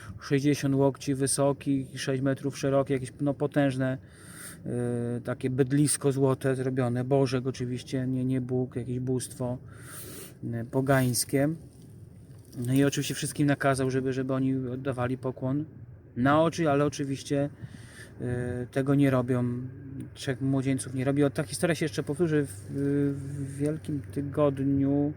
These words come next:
przepraszam, w piątym tygodniu Wielkiego Postu. Y, oni między innymi słyną z tej modlitwy liturgicznej na juczni, którą odmawiamy w każdą niedzielę. Y, ten, to błogosławieństwo trzech młodzieńców, „Błogosławcie Pana” i góry i pagórki, śniegi, lody,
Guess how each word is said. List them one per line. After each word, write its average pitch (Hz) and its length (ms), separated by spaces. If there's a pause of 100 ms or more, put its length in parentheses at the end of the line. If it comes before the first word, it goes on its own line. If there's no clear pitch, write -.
(300)
przepraszam, 160 260
w - 40
piątym 160 260
tygodniu 143 360
Wielkiego 131 340
Postu. - 340 (920)
Y, 127 40 (1300)
oni 165 240
między 151 280
innymi 151 160
słyną 147 340
z - 60
tej 147 120
modlitwy 139 720
liturgicznej 139 680
na 131 120
juczni, 151 400
którą 139 220
odmawiamy 135 600 (360)
w - 80
każdą 143 240
niedzielę. 135 560 (640)
Y, 120 400
ten, 123 180
to 127 80
błogosławieństwo 135 720
trzech 131 160
młodzieńców, 131 840 (180)
„Błogosławcie 131 540
Pana” 127 400
i 123 180
góry 135 240
i 131 60
pagórki, 131 560
śniegi, 127 380
lody, 127 420